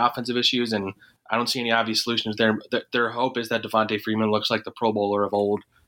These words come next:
but even if he is, I, I just don't see what he can do behind this line. And then you go to the defensive side of the ball, and they've struggled to stop the run, which was supposed to be a strength for them. In theory, that should get better, but uh, the second cornerback spot, it's a revolving door of guys that nobody heard of before <laughs> this year besides Corey Ballantyne.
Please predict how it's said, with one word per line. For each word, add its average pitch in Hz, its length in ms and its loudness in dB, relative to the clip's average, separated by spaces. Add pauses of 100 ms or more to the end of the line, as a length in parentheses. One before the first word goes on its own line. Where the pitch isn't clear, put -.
but 117 100 -4
even 123 180 2
if 120 100 -4
he 110 160 -2
is, 104 200 0
I, 104 140 0 (120)
I 113 40 -4
just - 160 -8
don't 113 200 2
see 107 340 0 (340)
what 117 140 2
he 110 60 0
can 104 140 -4
do 110 140 2
behind 107 260 -2
this 95 100 -6
line. 117 200 4
And 117 60 -2
then 117 80 -4
you 113 100 -4
go 131 100 4
to 120 60 2
the 113 80 -4
defensive 113 420 -4
side 110 220 2
of 98 40 -8
the 104 60 -12
ball, 113 420 -2 (480)
and 110 600 0
they've 113 120 0
struggled 127 440 0
to 123 60 -10
stop 123 260 0
the 120 80 -2
run, 120 240 2
which 120 120 -4
was 107 100 -8
supposed 117 240 0
to 110 60 -8
be 110 120 0
a 101 40 0
strength 104 360 -2
for 92 100 -2
them. 98 200 0
In 113 120 -2
theory, 139 260 -2
that 123 220 0
should 98 160 -4
get 85 160 -8
better, - 280 -4 (460)
but 117 300 0 (580)
uh, 123 120 0
the 113 80 -4
second 151 300 -2
cornerback 120 420 0
spot, 104 380 2
it's 113 160 -4
a 113 60 -4
revolving 113 420 2
door 113 220 2
of 104 120 -2
guys 110 340 0
that 107 160 0
nobody 107 260 0
heard 104 180 0
of 95 80 -4
before - 280 0
<laughs> - 40 -10
this - 180 0
year 107 140 0
besides 98 300 -2
Corey 98 220 0
Ballantyne. 95 480 -2